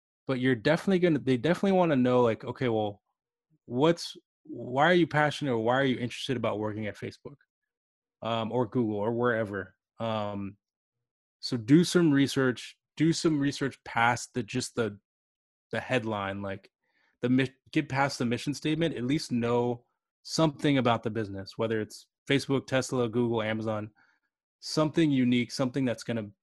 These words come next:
be like, "Oh, this guy did his research. He knows what he, this guy or girl did their research and they know what they're talking about."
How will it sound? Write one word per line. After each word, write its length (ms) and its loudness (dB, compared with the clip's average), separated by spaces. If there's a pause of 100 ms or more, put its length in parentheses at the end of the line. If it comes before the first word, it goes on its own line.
(240)
be 100 -2
like, 180 0
"Oh, 160 2
this 120 -2
guy 160 0
did 140 -2
his 140 -6
research. 320 -6
He 100 -4
knows 240 -4
what 120 -4
he, 120 -10
this 140 -4
guy 160 2
or 100 4
girl 220 2
did 200 -2
their 160 -2
research 460 -6
and 60 -6
they 40 -4
know 100 -2
what 100 -6
they're 80 -10
talking 300 -10
about." 200 -12